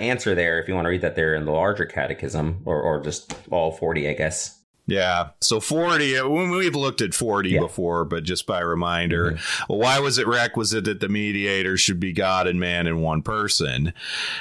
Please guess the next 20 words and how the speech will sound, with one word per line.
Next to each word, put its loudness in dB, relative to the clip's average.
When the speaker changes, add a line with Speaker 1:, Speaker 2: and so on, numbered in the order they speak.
Speaker 2:
It -2
was 0
requisite 0
that -2
the -2
mediator 0
who 0
was 2
to 2
reconcile 2
God 2
and 2
man 2
should 2
himself 0
be -2
both -2
God 2
and 2
man, 0